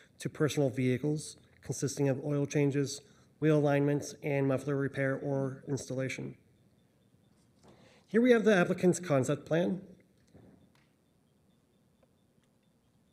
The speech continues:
Applicant has proposed site access to be from both South College Road and Jasmine Cove Way. However, N C D O T has noted a preference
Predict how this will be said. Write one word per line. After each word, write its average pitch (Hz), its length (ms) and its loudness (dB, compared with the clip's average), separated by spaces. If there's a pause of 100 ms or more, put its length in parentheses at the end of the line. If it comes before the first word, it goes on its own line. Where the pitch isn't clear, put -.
(640)
Applicant 165 340 0
has 180 160 4
proposed 160 460 2
site 156 180 2
access 151 400 -2
to - 140 -10
be 151 160 0
from 147 320 0
both 151 340 0
South 151 260 0
College 151 280 0
Road 147 360 0
and 143 220 2
Jasmine 135 320 0
Cove 151 320 -4
Way. 127 380 -4 (560)
However, 143 440 2
N 156 140 2
C 151 140 -4
D 147 160 2
O 139 80 0
T 143 220 -2
has 143 220 0
noted 147 300 0
a 139 60 -4
preference 143 560 -4